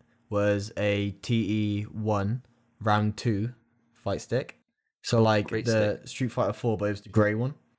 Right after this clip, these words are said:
Speaker 1: Um,
Speaker 2: Yeah.
Speaker 1: that stick
Speaker 2: Phil, you
Speaker 1: was
Speaker 2: got that one.
Speaker 1: beautiful.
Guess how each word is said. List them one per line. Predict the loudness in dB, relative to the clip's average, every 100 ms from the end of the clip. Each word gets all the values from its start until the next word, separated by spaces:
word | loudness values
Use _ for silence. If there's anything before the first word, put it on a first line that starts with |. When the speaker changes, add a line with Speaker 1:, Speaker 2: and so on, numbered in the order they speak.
| _
Speaker 1:
Um, | -2 -2 0
Speaker 2:
Yeah. | -4 -6 -12 _ _ -12
Speaker 1:
that | -2 -2
stick | -2 0
Speaker 2:
Phil, | 0
you | 0
Speaker 1:
was | 0
Speaker 2:
got | -2
that | -4
one. | -8 -8
Speaker 1:
beautiful. | -4 -4 -4 -10 -12